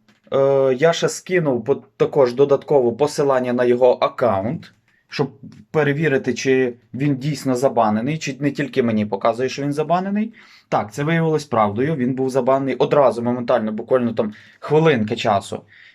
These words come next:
І після цього хвилин, мабуть, п'ять, я дивлюся, в мене все вилітає, мене з О Б С-ки вилітає,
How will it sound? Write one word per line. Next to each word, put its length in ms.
І 240
після 420
цього 440
хвилин, 500
мабуть, 440
п'ять, 500
я 160
дивлюся, 480
в 40
мене 240
все 220
вилітає, 800
мене 260
з 140
О 80
Б 200
С-ки 240
вилітає, 720